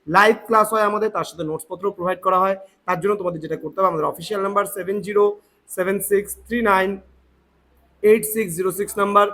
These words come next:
অথবা সিক্স টু নাইন ফাইভ নাইন ওয়ান সিক্স টু এইট টু নম্বরে সরাসরি আমাদের সঙ্গে যোগাযোগ করতে হবে।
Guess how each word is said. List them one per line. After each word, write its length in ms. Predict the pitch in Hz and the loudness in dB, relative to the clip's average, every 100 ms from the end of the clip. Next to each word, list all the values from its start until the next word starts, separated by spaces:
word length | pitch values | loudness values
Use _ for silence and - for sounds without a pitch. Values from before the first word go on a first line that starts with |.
| - - - | -6 -20 -8
অথবা 220 | 160 185 | -2 0
সিক্স 340 | 175 220 208 - | -2 -6 -8 -4
টু 260 | 202 196 190 _ _ | -2 -2 -6 _ _
নাইন 280 | 160 180 202 | 0 0 0
ফাইভ 400 | 190 180 180 170 | 2 2 2 -2
নাইন 420 | 165 170 185 175 | -2 0 0 -2
ওয়ান 280 | 165 165 165 | -4 -4 -6
সিক্স 340 | - 202 - | -10 -12 -12
টু 240 | - 170 180 | -8 -8 -8
এইট 160 | 175 165 | -10 -8
টু 60 | 156 | -6
নম্বরে 260 | 147 175 | -4 -4
সরাসরি 360 | - 156 147 185 | -4 -8 -6 -6
আমাদের 220 | 151 139 | -6 -6
সঙ্গে 200 | 170 185 | -6 -6
যোগাযোগ 340 | 151 135 131 | -4 -4 -6
করতে 200 | 131 127 | -8 -12
হবে। 160 | 123 | -10